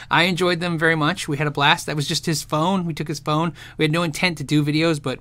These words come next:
we thought maybe we should capture some stuff and, and, and put it out there for everybody. Uh, and yeah, I would love to do more collaboration videos. I'm hoping at the nam there's gonna be some more collaboration videos. Uh, when I reached out to you guys and asked you about whether or not you thought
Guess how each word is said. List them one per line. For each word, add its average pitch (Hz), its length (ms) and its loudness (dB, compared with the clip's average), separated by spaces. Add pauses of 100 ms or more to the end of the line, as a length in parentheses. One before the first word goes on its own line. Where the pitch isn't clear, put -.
we 139 60 -4
thought 135 280 -2
maybe 135 160 -2
we 131 80 -2
should - 160 -10
capture 139 300 -6
some 147 160 -4
stuff 139 320 -4
and, 117 180 -6 (360)
and, 120 260 -4
and 127 120 -6
put 131 140 -4
it 120 60 -4
out 123 140 -2
there 139 100 -2
for 147 100 -4
everybody. 151 460 0 (340)
Uh, 135 420 2
and 202 160 2
yeah, 330 180 8
I 180 60 6
would 202 140 8
love 233 120 8
to 208 60 0
do 190 120 2
more 165 140 0
collaboration 143 520 2
videos. 139 340 -2
I'm 156 100 0
hoping 190 460 2 (320)
at 151 140 -2
the 156 80 -2
nam 160 560 2 (140)
there's 151 200 0
gonna 160 120 0
be 151 100 -2
some 160 100 -4
more 156 100 0
collaboration 147 580 0
videos. 151 480 0 (320)
Uh, 135 180 2
when 147 140 0
I 147 40 2
reached 151 280 0
out 160 160 2
to 170 60 -4
you 156 60 -2
guys 147 220 0
and 143 100 0
asked 135 220 -4
you 139 60 0
about 127 300 -2
whether 135 160 -4
or 127 40 -2
not 127 140 -4
you 123 60 -8
thought 120 280 -8